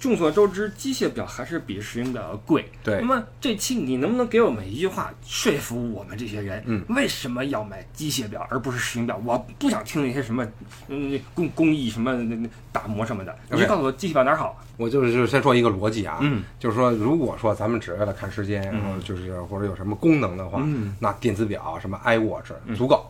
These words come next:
Speaker 1: 嗯。嗯。
Speaker 2: 啊。然后但凡您想买机械表，您肯定觉得它是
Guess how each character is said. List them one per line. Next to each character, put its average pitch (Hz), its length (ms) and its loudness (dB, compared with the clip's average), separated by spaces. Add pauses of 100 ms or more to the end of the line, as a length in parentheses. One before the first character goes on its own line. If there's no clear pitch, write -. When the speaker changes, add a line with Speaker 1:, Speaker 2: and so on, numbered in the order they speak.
(100)
Speaker 1:
嗯。 120 160 -4 (140)
嗯。 95 80 -2
Speaker 2:
啊。 78 100 -6 (220)
然 117 120 2
后 143 200 4 (240)
但 117 260 6
凡 101 340 0
您 123 220 -4
想 131 160 -6
买 - 140 -10
机 147 200 -4
械 98 80 -4
表， 78 460 -10
您 127 180 -10
肯 110 80 -8
定 95 160 -6
觉 98 160 -6
得 120 120 -6
它 143 200 -10
是 92 280 -8